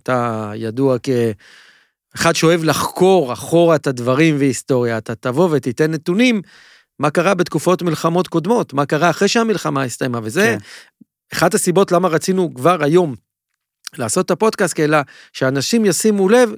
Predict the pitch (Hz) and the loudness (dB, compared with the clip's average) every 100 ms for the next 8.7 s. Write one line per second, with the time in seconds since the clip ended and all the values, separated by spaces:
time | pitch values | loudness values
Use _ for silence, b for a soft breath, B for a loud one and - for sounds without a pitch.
0 | - - 233 214 - 226 185 147 - 160 | -8 -2 0 0 2 2 2 -2 -4 -2
1 | 214 220 220 214 214 214 208 226 - b | 0 0 0 0 0 -2 0 0 -2 b
2 | b b b - 156 240 262 196 202 175 | b b b 0 4 4 4 2 -2 0
3 | 165 160 139 127 - 113 190 226 185 170 | 0 2 0 -2 -6 -2 2 2 0 -2
4 | - 151 160 240 226 b b - 156 226 | 2 2 6 4 2 b b -6 0 2
5 | 226 175 202 247 202 156 - 156 139 123 | 2 2 2 2 0 -2 0 2 2 -2
6 | 127 117 110 110 104 107 - 104 101 _ | -2 -2 -4 -6 -8 -10 -12 -16 _ _
7 | _ _ _ b b b b b b 185 | _ _ _ b b b b b b 0
8 | 139 120 127 143 135 131 131 | 0 -2 -4 0 0 0 0